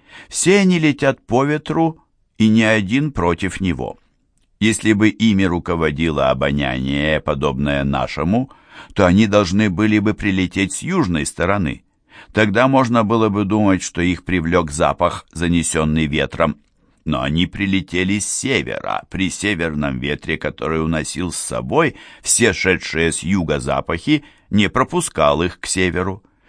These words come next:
Как же самцы различили то, что мы называем запахом? Примерно часа два при ярком солнце самцы летают снаружи, возле моего кабинета.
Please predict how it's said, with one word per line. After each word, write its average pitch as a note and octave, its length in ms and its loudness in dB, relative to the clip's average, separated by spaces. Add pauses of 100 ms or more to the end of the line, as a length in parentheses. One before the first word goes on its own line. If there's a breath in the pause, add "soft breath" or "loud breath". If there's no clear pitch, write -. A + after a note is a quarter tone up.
(240 loud breath)
Как F3 280 2
же B2 100 4
самцы B2 460 0
различили G#2+ 720 0
то, A2+ 240 0
что F#2+ 360 0
мы G2 140 2
называем E2+ 640 0
запахом? F2+ 640 -2 (720 loud breath)
Примерно F3+ 580 2
часа C#3+ 360 -2
два A#2+ 320 0
при F#2+ 220 -4
ярком E2 420 0
солнце G#2+ 440 -4
самцы F2+ 400 -4
летают D#2 580 -2
снаружи, C#3+ 640 -4 (360 loud breath)
возле A2 480 2
моего D#2 380 -2
кабинета. C2 720 -8